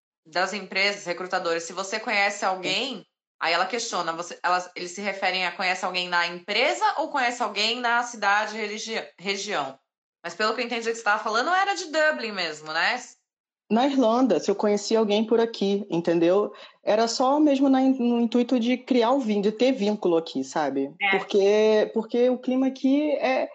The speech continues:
Speaker 2: é sempre nublado. Eu gosto, eu particularmente gosto. Eu
Speaker 1: Vinte
Speaker 2: sou, eu,
Speaker 1: segundos.
Speaker 2: eu não sou do Rio de Janeiro, não, gente. Sou daqui, sacanagem.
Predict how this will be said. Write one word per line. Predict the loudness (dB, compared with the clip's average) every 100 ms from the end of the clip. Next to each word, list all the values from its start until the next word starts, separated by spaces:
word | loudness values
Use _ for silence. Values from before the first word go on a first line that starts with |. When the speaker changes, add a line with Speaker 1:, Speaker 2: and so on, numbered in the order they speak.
| -16 _ _
Speaker 2:
é | -2
sempre | 2 0 4
nublado. | 4 6 4 2 4
Eu | 2 2
gosto, | 4 2 0 -2
eu | -2 0
particularmente | -2 -2 -2 0 -2 -2
gosto. | 2 2 0
Eu | -4
Speaker 1:
Vinte | -2
Speaker 2:
sou, | 0 0
eu, |
Speaker 1:
segundos. | 0 -2 -6 -16 _ _ _
Speaker 2:
eu | 0
não | 2
sou | 2 0
do | 2
Rio | 0
de | 2
Janeiro, | 2 4 4
não, | 2 0
gente. | 0 -4 -4
Sou | -2
daqui, | -2 -2 -4 -6
sacanagem. | -4 -2 -2